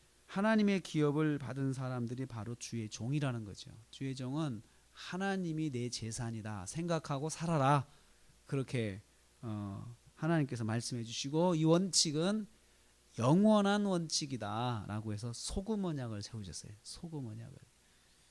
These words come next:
하나님은 제사장이 먹고 살 수 있도록 약속을 해주시고 보장을 해주셨는데, 그게 뭐냐면 "내가 네 몫이다. 대신 이스라엘 백성들이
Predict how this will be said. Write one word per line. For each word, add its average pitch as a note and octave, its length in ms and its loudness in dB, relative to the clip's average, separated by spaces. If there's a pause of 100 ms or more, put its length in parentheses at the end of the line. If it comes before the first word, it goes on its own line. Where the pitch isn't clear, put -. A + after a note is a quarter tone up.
(920)
하나님은 D#3 800 2 (760)
제사장이 C#3 760 0
먹고 B2+ 320 -2
살 B2+ 180 -2
수 - 140 -6
있도록 C3 680 0 (800)
약속을 C3 640 -4
해주시고 C3 480 -4
보장을 C3 400 -4
해주셨는데, C3 800 0 (580)
그게 D3+ 180 -2
뭐냐면 A#2+ 720 -4
"내가 E3 340 0
네 C#3 160 -2
몫이다. G2 720 -6 (720)
대신 C#3 480 0 (520)
이스라엘 E3 420 2
백성들이 D#3 540 2